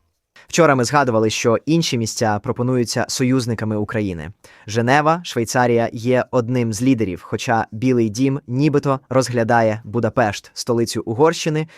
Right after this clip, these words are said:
як можливість для тристоронньої зустрічі з Трампом та російськими і українськими лідерами після їхніх двосторонніх переговорів, якщо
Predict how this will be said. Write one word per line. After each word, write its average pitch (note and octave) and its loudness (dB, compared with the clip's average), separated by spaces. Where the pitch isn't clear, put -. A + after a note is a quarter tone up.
як C#3 2
можливість B2 0
для A#2 2
тристоронньої A#2 0
зустрічі A2 -4
з - -10
Трампом C#3+ 0
та A#2+ 2
російськими C3 -2
і A#2+ -2
українськими A#2 -2
лідерами C#3+ 2
після D3 2
їхніх A#2+ -4
двосторонніх A2+ 0
переговорів, A2 0
якщо B2 0